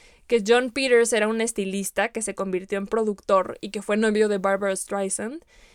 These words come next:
Y como dato curioso, fue el productor de A Star Is Born, la versión que prota-, protagonizó Streisand en mil novecientos setenta y seis. Y hace poco vimos el remake de esta película que dirigió Bradley Cooper y que protagonizó junto con Lady Gaga. Entonces, bueno, se me hizo ahí curioso un poco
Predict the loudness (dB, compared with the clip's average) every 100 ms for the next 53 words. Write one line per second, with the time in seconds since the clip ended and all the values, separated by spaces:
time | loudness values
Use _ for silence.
0 | _ _ -4 -4 0 2 4 4 2 0
1 | 2 2 0 0 -2 -2 _ -12 0 0
2 | 2 2 2 0 2 2 2 0 -2 -2
3 | -2 -4 -6 -4 -2 -2 -4 -2 0 0
4 | -2 -6 -2 0 0 -2 -4 -4 -6 -6
5 | -6 -8 -8 -12 -4 -2 -2 -4 -6 -6
6 | -6 -6 -4 -4 -4 -4 -8 -10 -16 _
7 | _ -6 -2 0 2 2 0 0 -4 -8
8 | -8 -6 -4 -2 0 -2 -8 _ -20 _
9 | _ _ _ _ -2 6 6 6 2 2
10 | 4 2 2 0 0 0 0 -2 -4 -6
11 | -8 -8 -10 -4 -4 -4 _ -6 -6 -6
12 | -6 -2 0 2 0 -2 -6 -8 -6 -4
13 | -4 -8 -8 -8 -8 -6 -8 -8 -8 -10
14 | -10 -12 -14 -10 -6 2 2 2 -2 -8
15 | -10 -10 -10 -10 -10 -8 -8 -8 -8 -6
16 | -6 -8 -6 -8 -8 -8